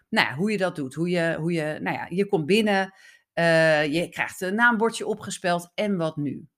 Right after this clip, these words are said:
Nou, ehm, misschien denk je van, "Ja, iedereen staat in groepjes met elkaar te kletsen." Ze staan allemaal met dat, dat idee heb je misschien van netwerk, van iedereen staat met zijn rug naar je toe.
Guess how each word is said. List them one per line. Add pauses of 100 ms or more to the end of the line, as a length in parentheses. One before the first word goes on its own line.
(120)
Nou, (1120)
ehm, (580)
misschien
denk
je
van,
"Ja,
iedereen
staat
in
groepjes
met
elkaar
te
kletsen."
Ze
staan
allemaal
met
dat,
dat
idee
heb
je
misschien
van
netwerk,
van
iedereen
staat
met
zijn
rug
naar
je
toe.